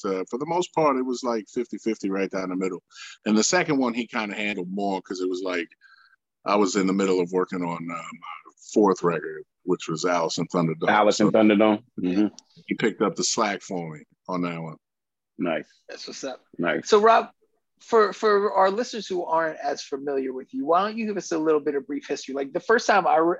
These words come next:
Speaker 3: remember learning of you, I think, might have been when I was recording at Ozone, and you guys were
Speaker 1: Really?
Speaker 3: leaving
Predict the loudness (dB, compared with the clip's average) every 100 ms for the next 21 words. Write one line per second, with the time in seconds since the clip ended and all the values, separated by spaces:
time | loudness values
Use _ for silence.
0 | -2 -4 -4 -2 0 0 -4 -14 _ _
1 | _ _ _ 0 0 0 -4 -2 -2 -2
2 | -2 -6 -6 -12 -20 _ _ _ -20 0
3 | 2 4 4 2 2 -2 0 -2 -4 -8
4 | -4 0 0 -2 -4 0 0 2 0 -6
5 | -12 _ _ _ _ _ _ -6 -6 -2
6 | 6 6 8 4 4 2 2 0 -4